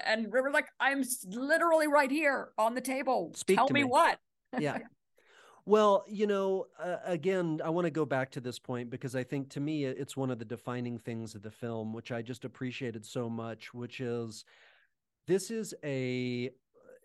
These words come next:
Speaker 2: in, in, in some way, uh, you know, a strong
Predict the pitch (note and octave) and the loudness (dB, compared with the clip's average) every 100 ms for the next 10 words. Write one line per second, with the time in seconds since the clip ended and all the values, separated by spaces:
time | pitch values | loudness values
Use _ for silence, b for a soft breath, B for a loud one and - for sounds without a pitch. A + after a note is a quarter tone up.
0 | _ _ _ F3 F#3 F3+ F3 E3+ F3 - | _ _ _ -8 -6 -4 -4 -2 -2 -2
1 | A3+ G#3 C#3+ B2+ B2+ - - D3+ C3 C3 | -2 0 0 0 -2 -6 -4 -4 -2 -4
2 | - - D3 D3 C#3 | -8 -6 -4 -2 -2